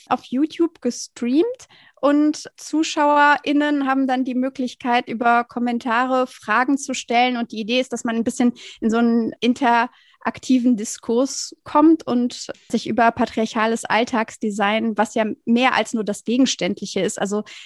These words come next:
ich schreibe in meinem Buch tatsächlich auch über Moralvorstellungen, die ja auch sehr patriarchal geprägt sind. Also es ist ein, ein weites Feld und viele Diskussionsmöglichkeiten und ich freue mich sehr über anregende Gespräche.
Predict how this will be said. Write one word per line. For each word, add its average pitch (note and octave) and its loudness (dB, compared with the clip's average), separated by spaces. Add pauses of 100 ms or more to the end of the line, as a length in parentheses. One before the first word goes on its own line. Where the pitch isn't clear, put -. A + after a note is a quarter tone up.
ich - -12
schreibe A#3 0
in A3 -2
meinem G#3 0
Buch A#3 -4
tatsächlich A#3+ -2
auch - 2
über A3 2
Moralvorstellungen, G#3 2
die G#3+ 0
ja G#3 4
auch C#4+ -2
sehr A#3+ -2
patriarchal G3 -4
geprägt G3 -6
sind. G3+ -4
Also G3 -6
es G3 -8
ist - -6
ein, A3+ 2
ein A3+ 0
weites D4 2
Feld A#3+ 2
und A3+ -4
viele C4+ 4
Diskussionsmöglichkeiten G#3 -2
und F#3+ -6 (260)
ich - -8
freue A3 2
mich C4+ 6
sehr A#3+ 0
über G#3 0
anregende G#3+ 0
Gespräche. G3 -6